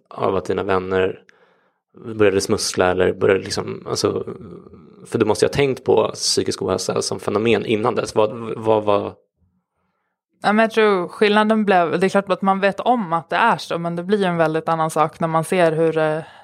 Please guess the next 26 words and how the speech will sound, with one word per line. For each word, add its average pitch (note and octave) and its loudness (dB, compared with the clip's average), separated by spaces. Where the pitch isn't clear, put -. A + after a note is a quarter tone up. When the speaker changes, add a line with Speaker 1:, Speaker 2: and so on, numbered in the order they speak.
Speaker 2:
eh, D#3+ -8
liksom, E3 -10
drabbar E3 2
personer E3 -2
i D#3+ -2
ens, D#3 -8
i - -8
ens E3+ -4
närhet, G#3 0
liksom. - -14
Att - -12
man, E3 -12
att - -10
man D#3+ -6
hör D#3+ 2
och, D#3+ -6
och D#3+ -4
ser G#3+ 4
det D#3 0
där - -2
och - -6
att - -16
det E3 -8
drabbar, D#3+ -2
liksom, D#3+ -8
personer, E3 -10